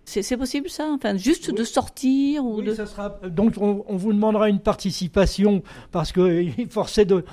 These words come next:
Speaker 2: nous sommes forcés de quand même mettre du carburant pour le, faire avancer notre bateau.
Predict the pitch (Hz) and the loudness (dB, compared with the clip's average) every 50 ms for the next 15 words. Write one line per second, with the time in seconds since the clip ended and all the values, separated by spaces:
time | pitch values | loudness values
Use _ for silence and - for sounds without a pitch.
0 | - - - 175 170 - - 196 175 - 208 160 117 - 208 - - 170 - 196 | -16 -12 -8 -8 -4 0 0 0 0 0 -2 -2 -2 -2 -4 -4 -4 -2 0 2
1 | 185 190 196 180 170 151 160 175 185 185 156 170 165 - 196 180 175 160 175 170 | 2 2 2 0 0 -2 0 0 0 0 0 -2 -2 2 2 2 2 2 2 4
2 | 170 180 175 165 - - - - - - - - - - - 175 160 165 160 156 | 4 4 4 2 -2 -8 -16 -20 -20 -20 -20 -20 -10 -4 0 2 4 4 4 4
3 | 156 156 151 - 175 165 165 156 165 156 - 180 160 156 156 143 180 180 180 254 | 2 0 0 0 0 2 2 2 0 0 0 0 0 0 0 0 0 0 0 0
4 | 269 269 | -2 -4